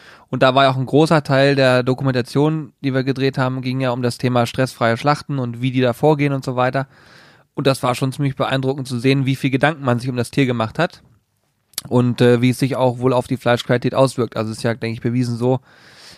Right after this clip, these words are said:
äh, das Thema Stress beeinflusst das negativ, die Qualität und, ähm, da wird halt viel Wert drauf gelegt, dass es eben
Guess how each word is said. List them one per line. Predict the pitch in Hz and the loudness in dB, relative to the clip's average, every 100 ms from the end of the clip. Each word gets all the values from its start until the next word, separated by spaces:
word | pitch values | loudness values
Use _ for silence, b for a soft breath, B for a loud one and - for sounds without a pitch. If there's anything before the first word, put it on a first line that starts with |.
| B - | B -2
äh, | 120 117 117 | 0 2 2
das | 117 - | -2 -2
Thema | 127 120 | 0 0
Stress | 117 131 127 | 0 -2 0
beeinflusst | - 113 120 - 117 - | 0 0 0 -4 -6 -10
das | - 113 - | -14 -14 -4
negativ, | 127 143 147 160 160 | 0 2 2 0 -2
die | - | -4
Qualität | - 135 131 - 143 - | -2 -2 0 0 -2 -2
und, | 113 113 - | -10 -10 -2
ähm, | 113 113 113 113 | 0 0 -2 0
da | 113 | 0
wird | 117 | 2
halt | 113 110 | 0 0
viel | 120 | 2
Wert | 113 - | 2 2
drauf | 113 - | 0 0
gelegt, | 113 - | -4 -4
dass | 117 | -4
es | |
eben | 104 110 | -4 -4